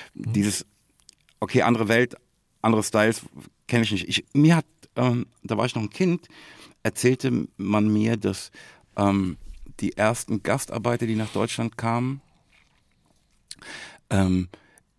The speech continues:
Speaker 2: irgendein Geschirrspülmittel, auf dem vorne eine Zitrone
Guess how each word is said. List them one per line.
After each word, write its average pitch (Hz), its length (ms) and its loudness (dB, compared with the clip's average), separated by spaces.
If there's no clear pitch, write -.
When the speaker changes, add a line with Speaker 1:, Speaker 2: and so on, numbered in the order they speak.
Speaker 2:
irgendein 117 680 4
Geschirrspülmittel, 101 1040 2
auf - 160 -6
dem 98 160 2
vorne 98 240 -2
eine 95 140 2
Zitrone 120 540 0